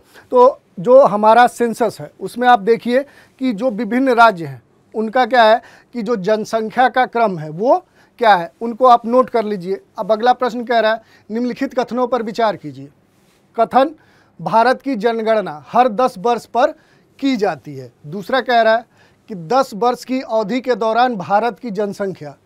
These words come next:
अधिकांशतः अपरिवर्तित रहती है। ठीक है, दो कथन दिए गए हैं और इसी में पूछ रहा है कि आपको बताना है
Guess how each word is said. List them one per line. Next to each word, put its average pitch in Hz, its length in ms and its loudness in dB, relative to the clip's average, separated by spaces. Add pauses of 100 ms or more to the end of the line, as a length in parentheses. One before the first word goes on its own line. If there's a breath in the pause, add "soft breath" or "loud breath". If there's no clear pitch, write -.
(400 soft breath)
अधिकांशतः 240 1040 2 (280)
अपरिवर्तित 226 800 2
रहती 147 240 -12
है। 131 140 -18 (240)
ठीक 262 160 -6
है, 160 140 -14 (520 soft breath)
दो 233 360 6
कथन 247 400 -2
दिए 262 200 0
गए 247 200 2
हैं 254 220 -4 (260)
और 247 200 2
इसी 269 360 -4
में 262 260 0 (500 soft breath)
पूछ 254 220 -4
रहा 226 200 4
है 247 120 2
कि 269 260 -8
आपको 240 500 -2
बताना 226 440 -2
है 220 160 -4